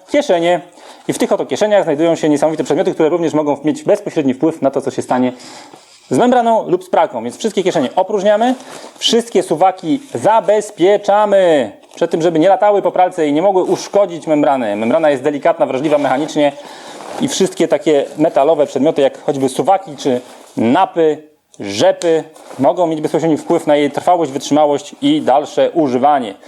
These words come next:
Wszystko musimy pozapinać, sprawdzić dokładnie,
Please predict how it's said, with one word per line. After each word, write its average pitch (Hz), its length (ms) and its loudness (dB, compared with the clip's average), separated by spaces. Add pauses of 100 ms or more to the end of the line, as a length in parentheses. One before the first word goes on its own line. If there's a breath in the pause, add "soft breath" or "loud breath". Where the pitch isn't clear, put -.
(760 loud breath)
Wszystko 196 360 0
musimy 175 280 -2
pozapinać, 156 480 -2
sprawdzić 147 600 -2
dokładnie, 165 560 0